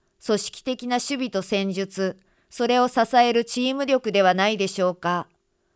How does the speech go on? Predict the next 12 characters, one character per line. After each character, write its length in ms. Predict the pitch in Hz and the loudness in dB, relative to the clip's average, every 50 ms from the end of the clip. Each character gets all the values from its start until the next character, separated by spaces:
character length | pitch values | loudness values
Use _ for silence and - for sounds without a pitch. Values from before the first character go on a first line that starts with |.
| _ _ _ _ _ _ _ _ - | _ _ _ _ _ _ _ _ -6
思 280 | 226 233 247 269 277 | -2 2 4 6 8
え 100 | 269 269 | 8 8
ば 140 | 220 220 202 | 8 8 6
私 340 | 190 196 190 240 254 254 - | 6 6 4 2 0 0 0
た 140 | - 220 214 | -2 -2 -2
ち 120 | - 196 | -2 -4
も 140 | 196 190 180 | -2 -2 0
ま 140 | 185 185 185 | 0 -2 0
た、 300 | - 190 190 190 - - _ _ _ _ _ _ | 0 0 0 0 -2 -4 _ _ _ _ _ _
事 180 | - 208 214 220 | -8 -6 -2 2
業 240 | 240 254 247 247 | 2 4 4 2
者、 320 | 240 - 202 196 185 165 | 2 0 -2 -2 -2 -4